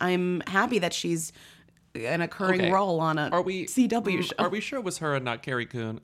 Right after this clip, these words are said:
Speaker 2: I thought we came to a conclusion that it was Carrie Coon. You think Amy
Speaker 1: I mean,
Speaker 2: Brenneman
Speaker 1: she
Speaker 2: was
Speaker 1: was
Speaker 2: the number
Speaker 1: really
Speaker 2: one of
Speaker 1: Come on,
Speaker 2: Leftovers
Speaker 1: she was,
Speaker 2: season three?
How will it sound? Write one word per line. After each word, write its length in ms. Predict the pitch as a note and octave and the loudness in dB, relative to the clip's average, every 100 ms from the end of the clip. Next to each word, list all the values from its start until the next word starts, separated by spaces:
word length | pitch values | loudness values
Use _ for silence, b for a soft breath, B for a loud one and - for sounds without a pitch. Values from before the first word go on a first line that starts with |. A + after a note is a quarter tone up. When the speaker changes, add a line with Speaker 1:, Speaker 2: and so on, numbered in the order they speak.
| G#3 | -10
Speaker 2:
I 40 | |
thought 200 | G#3+ C4 | -6 -6
we 60 | F3+ | -6
came 220 | - C#3+ | -6 -8
to 100 | C3+ | -8
a 20 | |
conclusion 420 | - - - A2 G2 | -12 -10 -6 -6 -6
that 60 | |
it 40 | G#2 | -8
was 100 | - | -6
Carrie 240 | A2 F#2 | -4 -4
Coon. 320 | - F#2+ F#2 - - | -6 -12 -12 -14 -14
You 80 | C#3 | -10
think 180 | F#3+ A#3 | -8 -4
Amy 140 | F#3+ | -4
Speaker 1:
I 20 | G3+ | -2
mean, 100 | G3 | -2
Speaker 2:
Brenneman 460 | F3+ G3 A3 B3 - b b b b b - | 0 -2 -4 -6 -12 b b b b b -16
Speaker 1:
she 140 | - | -4
Speaker 2:
was 80 | F#3+ | -2
Speaker 1:
was 60 | G3 | 0
Speaker 2:
the 60 | |
number 180 | F#3+ - | 0 0
Speaker 1:
really 80 | G3 | 0
Speaker 2:
one 300 | G3 G#3 A#3+ - | 0 -4 -6 -8
of 220 | E3+ E3+ - | -8 -8 -6
Speaker 1:
Come 180 | - A#3 | 4 6
on, 60 | E3+ | 6
Speaker 2:
Leftovers 180 | F3+ F#3 | 2 -2
Speaker 1:
she 40 | |
was, 80 | F#3+ | 0
Speaker 2:
season 200 | G3+ F#3+ | -2 -4
three? 280 | F#3 F#3+ A#3 | -6 -6 -6